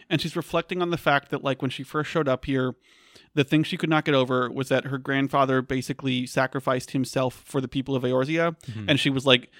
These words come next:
Speaker 1: "Why did he do that? Why did, what was in these people that was worth so much to him that he would, like, take himself from my life, that he would deprive me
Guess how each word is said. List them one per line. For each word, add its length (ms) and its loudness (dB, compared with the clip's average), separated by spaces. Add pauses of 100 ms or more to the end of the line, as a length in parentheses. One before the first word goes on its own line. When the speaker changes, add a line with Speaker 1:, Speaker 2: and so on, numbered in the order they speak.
(120)
Speaker 1:
"Why 300 6
did 140 -2
he 80 -2
do 160 -8
that? 180 -8
Why 280 2
did, 140 -4
what 380 -2
was 240 -2
in 200 0
these 180 -2
people 360 -6
that 160 0
was 140 -4
worth 220 -2
so 180 0
much 220 -2
to 100 -2
him 280 0 (280)
that 140 2
he 160 -4
would, 180 2
like, 300 2
take 240 -2
himself 360 0
from 240 0
my 180 2
life, 220 2
that 100 -10
he 80 -4
would 120 -4
deprive 540 0
me 340 0